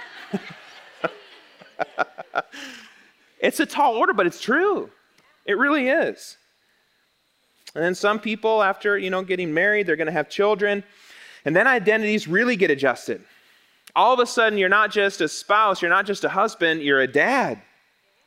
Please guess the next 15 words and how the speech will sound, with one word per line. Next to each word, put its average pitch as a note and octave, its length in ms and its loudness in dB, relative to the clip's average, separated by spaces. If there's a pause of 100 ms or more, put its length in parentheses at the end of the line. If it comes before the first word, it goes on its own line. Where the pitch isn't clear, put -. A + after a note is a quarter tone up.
(140)
Women D#3 480 2
become E3 360 0
moms, F#3 500 2
and, D3 140 0 (540)
and E3+ 140 2
there's G3 200 4
this G3+ 180 2
greater G#3+ 380 2
weight G#3+ 240 2
of G3 140 0
responsibility. F#3+ 1080 0 (640)
Little A#3 300 4
people G#3 640 0 (400)
called A#3 320 2
kids, A3 800 0